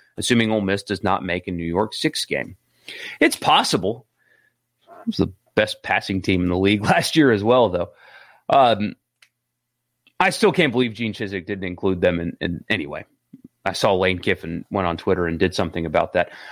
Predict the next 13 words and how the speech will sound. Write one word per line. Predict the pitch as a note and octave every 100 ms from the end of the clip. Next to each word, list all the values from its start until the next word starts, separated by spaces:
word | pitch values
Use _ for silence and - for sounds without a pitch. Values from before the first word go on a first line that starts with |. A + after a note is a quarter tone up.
| -
I | B3
do. | A3+ C3+ C4 A#3+ D#3
I, | D#3+
I | - F3
wouldn't | E3+ D#4 A#3 C3+
be | D3
surprised | - G#2+ C#3 C#3+ C3 G#2 -
if | - A2+ A2+
you | B2+
did | G2+ B2 G#2+
see | - B2
them | A#2+ A2 G#2 G#2+ A2
rely | A#2 G#2 G#2+ A2 A2 G#2+ G#2